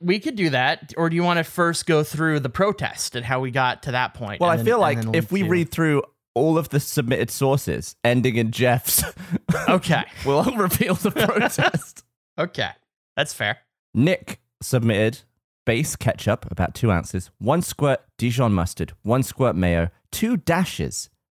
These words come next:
Speaker 2: of Louisiana hot sauce. I actually submitted mine first, so mine was just a very basic combination. I didn't really go too much into it. Mine was in ratios.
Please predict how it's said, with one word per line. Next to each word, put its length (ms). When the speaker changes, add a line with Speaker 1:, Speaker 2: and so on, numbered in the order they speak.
Speaker 2:
of 180
Louisiana 540
hot 240
sauce. 400
I 100
actually 240
submitted 340
mine 160
first, 320
so 80
mine 220
was 120
just 160
a 80
very 320
basic 380
combination. 760
I 100
didn't 180
really 180
go 320
too 140
much 200
into 220
it. 100
Mine 160
was 140
in 80
ratios. 500